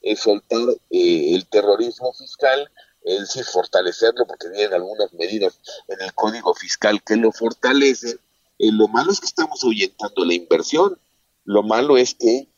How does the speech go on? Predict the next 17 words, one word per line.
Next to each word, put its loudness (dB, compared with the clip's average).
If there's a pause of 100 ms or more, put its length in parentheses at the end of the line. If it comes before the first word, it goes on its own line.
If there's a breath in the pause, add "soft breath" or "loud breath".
(200)
eh, -4 (280)
eh, 2
los 0
inversionistas -2
van 0
a -4
que-, 4
querer 2 (180)
menos 0
reinvertir 0
sus -14
utilidades 2
o 0
invertir, 0 (480)
pues, 2
si -2
Hacienda 2